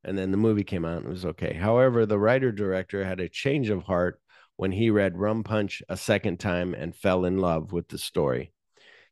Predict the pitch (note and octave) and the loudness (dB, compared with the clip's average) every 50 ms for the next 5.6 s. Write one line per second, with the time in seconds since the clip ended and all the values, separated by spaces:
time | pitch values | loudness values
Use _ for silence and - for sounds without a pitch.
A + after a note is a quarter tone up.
0 | _ - - B2 A#2 A#2 - - B2+ G2+ G#2 G2+ - D#2 F2 G2 G2 F#2 F2+ C#2 | _ 0 2 4 4 4 4 4 4 4 4 2 2 0 -2 0 0 -2 -2 -2
1 | E2 G2 F#2 F#2+ F#2+ G2 G2 F#2+ G2 F#2+ F2+ - - G2+ F#2 F2+ G2 A#2 C3 C#3+ | -2 -4 -2 0 0 0 0 0 -2 -4 -4 -4 -2 -2 0 0 2 2 4 4
2 | C3+ C#3 C3 B2 A#2 A2 - G#2+ F#2 E2+ - - G#2 F#2+ E2+ G2 E2+ F2 E2+ F2+ | 4 4 2 2 0 -2 -4 -6 -6 -6 -6 -6 -6 -4 -2 -2 -2 -2 -2 -4
3 | D#2+ D2 G#2+ C3+ C#3+ C#3 - _ _ _ _ - F2 - - - - F#2+ F#2+ F#2 | -2 0 2 2 2 2 0 _ _ _ _ -8 -8 -8 -8 -4 -2 0 0 0
4 | E2 E2 G2 F#2 F#2+ F#2+ F#2+ F#2 F2+ E2 E2 F2+ G2 G#2+ A#2 C3 A#2+ - - - | 0 -2 0 0 2 2 0 0 0 -2 0 0 0 0 0 -2 -4 -6 -6 -8
5 | F2+ - - - - E2 E2 - - G2+ G2+ G#2 | -8 -8 -6 -4 -2 -2 -2 -2 -2 -2 -4 -4